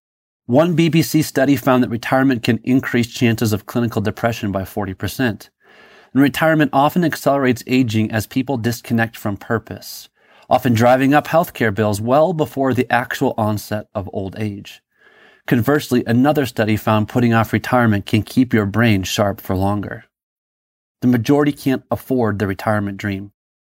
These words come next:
For a growing number of Americans, the retirement dream was a mirage, like the proverbial pot of gold at the end of a vanishing rainbow. In two thousand nineteen, savings in the average retirement account totaled just sixty-five thousand dollars.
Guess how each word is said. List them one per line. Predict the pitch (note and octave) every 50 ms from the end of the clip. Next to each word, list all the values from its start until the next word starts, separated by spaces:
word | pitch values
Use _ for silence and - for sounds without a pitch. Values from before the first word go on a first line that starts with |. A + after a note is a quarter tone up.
| _ _ _ _ _ - - - _ _ _
For | - - D3 C#3+
a | C3+
growing | B2+ A#2+ D3+ E3 F3 F3+ E3
number | D#3 D3+ D3 C#3 C3
of | A#2
Americans, | A2+ A2+ A#2 A#2 A#2 A#2+ B2 B2 - C3 A#2+ A#2
the | - A2+
retirement | A2 A2 - - B2+ B2 A#2+ A#2+ A#2 -
dream | A#2+ A#2 A2+ A2+
was | A2+ G#2
a | - G#2+
mirage, | G#2 G2+ G2+ F#2+ F#2+ F#2 F#2 F#2 -
like | G#2+ G#2+ -
the | - - A#2
proverbial | - - - B2 A2+ A#2 C3 C3+ C3 C#3 C#3+ D3 C3+ B2 A2+ -
pot | - - C#3 C3+ C#3
of | C#3+ C3 C3
gold | - A#2+ A#2 A#2 A#2 A2+ G#2+
at | - A2 G2+
the | - A2+ -
end | A2 A2+ A2+ A#2 A#2+
of | G#2+
a | G#2
vanishing | F#2+ G#2 G#2 G2+ G#2 G2 - - G#2 F#2+
rainbow. | F#2+ F#2+ F#2+ F2+ F2+ G2+ G#2 G#2 G#2 _ _ _ _ _ _ _ _ _ _ _ _ _ _
In | - A#2+ A#2+ A2+
two | - C#3 C#3
thousand | - C3+ C3+ C3+ C3 C3 B2
nineteen, | B2 B2 B2+ A#2+ - - C3 B2+ C#3 D#3 - _ _ _
savings | - - - D3 C3+ C3+ B2+ D3 D#3 D3 A#2+
in | A#2+
the | B2+ B2+ -
average | B2 A#2+ B2 B2+ C3 A#2
retirement | B2 A#2 - - C3 B2+ B2 B2 A#2 A#2+
account | A#2 A#2 - - A#2+ A#2 A#2 - -
totaled | - B2 B2 B2 A#2 A2+
just | G#2+ - G#2 G#2 -
sixty-five | - - A2+ - - C3 A#2+ - A2+ A2 A2 G#2+
thousand | - G#2+ G2+ G2 F#2 A2 G2+
dollars. | G2+ G#2 G2+ F#2+ G2+ - - -